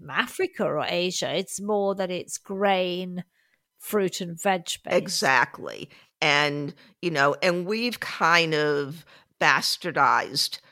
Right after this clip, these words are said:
Speaker 2: the Mediterranean diet in that we think that Mediterranean diet is, is, is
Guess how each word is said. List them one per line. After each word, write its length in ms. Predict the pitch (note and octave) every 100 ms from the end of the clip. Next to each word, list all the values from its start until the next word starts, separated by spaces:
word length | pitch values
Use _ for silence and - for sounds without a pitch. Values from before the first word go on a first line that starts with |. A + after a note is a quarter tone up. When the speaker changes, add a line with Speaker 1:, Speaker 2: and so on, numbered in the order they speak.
| _ _ -
Speaker 2:
the 80 |
Mediterranean 840 | E3+ D#3 C#3 - F3 C3+ C3+ B2 C3+
diet 500 | D3+ A#2 A#2+ A#2+ A#2 -
in 260 | D3 C#3
that 200 | C3+ B2+ - _ _
we 240 | E3+ D#3+ F3+
think 480 | - F3 D3 D3 -
that 240 | C3+ - - -
Mediterranean 920 | E3 D3+ D3+ - D3+ C#3 C#3+ A#2 C3
diet 540 | D#3 C#3 C#3+ B2+ A#2 -
is, 460 | C3 A#2 A#2+ D#3 - _ _ _ _ -
is, 760 | E3+ D3 C#3+ C3 C3 E3+ - - - - - - _ _ _ _
is 460 | F#3 F#3 D3 C#3 -